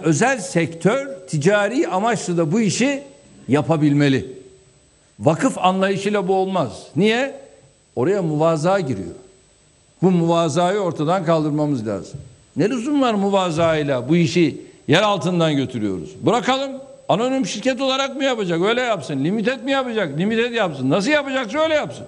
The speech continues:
Önünü açalım. Ve bunun da önünü açmak suretiyle bu adımın atılmasını inşallah sağlayacağız. Ve bu konuyla ilgili tabii diğer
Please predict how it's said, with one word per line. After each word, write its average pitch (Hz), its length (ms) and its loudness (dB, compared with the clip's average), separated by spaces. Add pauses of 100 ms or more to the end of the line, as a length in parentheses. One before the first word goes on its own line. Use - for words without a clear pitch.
(200)
Önünü 190 220 0
açalım. 240 380 -2 (1600)
Ve 226 360 0 (520)
bunun 254 320 4
da 247 60 0
önünü 175 360 -2 (360)
açmak 165 400 0
suretiyle 175 800 0 (380)
bu 190 160 4
adımın 180 360 -2
atılmasını 165 720 0 (420)
inşallah 160 580 2 (240)
sağlayacağız. 135 920 0 (380)
Ve 131 220 0
bu 196 80 -2
konuyla 127 420 2
ilgili 151 720 0 (360)
tabii 139 300 0
diğer 160 280 2